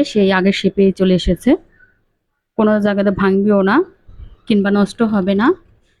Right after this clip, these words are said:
মালাইয়ের ভিতরে দিলেই দুধটি দেখবেন শেপেই চলে আসবে। আমি সবগুলো মিষ্টি একইভাবে মালার ভিতরে দিয়ে নিচ্ছি। এই যে দেখতে পাচ্ছেন মিষ্টিগুলো ফুলে আবার আগের শেপে চলে এসেছে। এখন এভাবে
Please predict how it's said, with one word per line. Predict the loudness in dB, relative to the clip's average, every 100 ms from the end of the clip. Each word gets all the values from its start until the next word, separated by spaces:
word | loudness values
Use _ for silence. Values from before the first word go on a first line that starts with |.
| _ _ _ _ _
মালাইয়ের | 0 2 2
ভিতরে | 2 0 0
দিলেই | 0 0
দুধটি | 0 -4 -2 0 0
দেখবেন | 0 -2 -2
শেপেই | 0 0 0
চলে | 0 -2
আসবে। | 0 -2 -2 -4 -4 _ _ _ _ _ _ _
আমি | -2
সবগুলো | 0 0 0 0
মিষ্টি | 2 0 -2
একইভাবে | -4 -2 -2 0 0
মালার | -2 -2
ভিতরে | -2 -4 -2
দিয়ে | 0 2
নিচ্ছি। | 0 0 -2 -2 -4
এই | -2
যে | 0
দেখতে | -2 -2
পাচ্ছেন | -2 -2 0 2
মিষ্টিগুলো | 2 -2 -2 -2
ফুলে | -2 -2 -2
আবার | -2 -2 -2
আগের | -2 -4
শেপে | -6 -4 -4
চলে | -2 -4
এসেছে। | -4 -6 -4 -4 -6 _ _ _ _ _ _
এখন | -4 0 0
এভাবে | 2 0 2